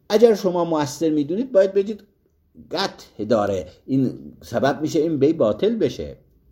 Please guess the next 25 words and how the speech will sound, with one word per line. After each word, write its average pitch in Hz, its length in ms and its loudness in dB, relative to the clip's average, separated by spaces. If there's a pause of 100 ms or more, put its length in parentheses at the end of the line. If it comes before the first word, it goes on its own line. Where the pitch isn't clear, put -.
(260)
چون 143 200 -10 (320)
با 123 160 2
مبنای 120 580 0
کاشفه 113 500 -2
بودن 104 340 -2
سازگار 113 580 0
نمیشه. 92 640 -4 (480)
پس - 360 -4 (420)
ما 240 180 2
حرف 202 640 0 (1700)
محقق 113 1200 -6
ثانی 131 720 -4
رو 226 240 2
قبول 151 360 -4
داریم، 285 300 0
حرفش 120 300 -4
رو، 123 100 -10 (100)
دلیلش 185 440 -2
رو 98 120 -10
قبول 80 280 -8
نداریم. - 380 -20 (520)
پس - 220 -8
دلیل 208 380 2
ما 190 140 -2
چیه؟ 165 440 -4